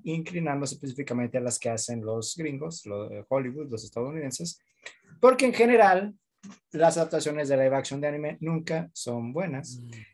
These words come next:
Speaker 1: ni siquiera las japonesas. ¿Hay excepciones? Sí, pero la mayoría no. <laughs>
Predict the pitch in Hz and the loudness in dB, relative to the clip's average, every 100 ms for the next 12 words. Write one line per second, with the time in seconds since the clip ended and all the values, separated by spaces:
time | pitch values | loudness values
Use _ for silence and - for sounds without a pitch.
0 | - 151 180 165 151 151 131 117 - - | -6 -2 0 4 6 6 4 -2 -4 -8
1 | 107 98 - - - - _ 160 190 170 | -8 -8 -10 -12 -14 -16 _ 4 6 6
2 | 170 196 208 247 285 - _ - - 269 | 4 4 2 0 -4 -6 _ -4 0 0
3 | 403 - _ _ _ _ _ _ _ _ | 0 -8 _ _ _ _ _ _ _ _
4 | _ _ _ _ _ 143 127 127 127 131 | _ _ _ _ _ 0 0 2 2 2
5 | 156 131 - - - | 2 0 -6 -12 -16